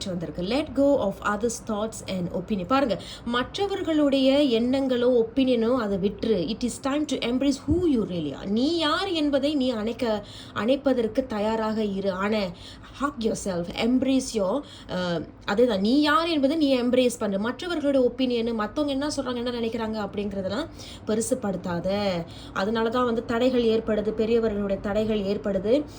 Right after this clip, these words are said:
அதனால அவங்க அதை சொல்றாங்க, இவங்க அதை சொல்றாங்கன்னு, அ, பெருசா கேட்டுக்கிட்டு இது பண்ணாத. கொஞ்சம் கவனமாக தீர விசாரித்து செயல்படு அப்படிங்கிறது தான் இங்க பதினொன்னு பதினொன்னு தேவதைகள் சொல்லியிருக்கிறாங்க குரூப்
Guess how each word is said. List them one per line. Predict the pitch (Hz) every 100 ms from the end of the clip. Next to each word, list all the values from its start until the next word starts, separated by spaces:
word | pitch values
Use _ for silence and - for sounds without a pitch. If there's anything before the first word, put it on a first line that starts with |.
| - -
அதனால | 196 196 233
அவங்க | 208 220 247
அதை | 226 220
சொல்றாங்க, | 220 220 214
இவங்க | 214 240 233
அதை | 208 202
சொல்றாங்கன்னு, | 214 220 214 220 277 359 - - 196
அ, | 196
பெருசா | 190 214 226
கேட்டுக்கிட்டு | 226 226 226 208 202
இது | 208 208
பண்ணாத. | 214 196 180 196 277
கொஞ்சம் | 285 208 214
கவனமாக | 180 180 196 196 196 214 311 -
தீர | 226 208 196
விசாரித்து | 185 202 196 185 - 254
செயல்படு | 202 196 175 190 180 190 175
அப்படிங்கிறது | - 180 180 170
தான் | 165 233 226
இங்க | 185 170
பதினொன்னு | 180 175 202 190
பதினொன்னு | 185 180 175
தேவதைகள் | 165 180 190 180 170 160 175
சொல்லியிருக்கிறாங்க | 190 - 180 175 196 294 - - - - - - - -
குரூப் | 220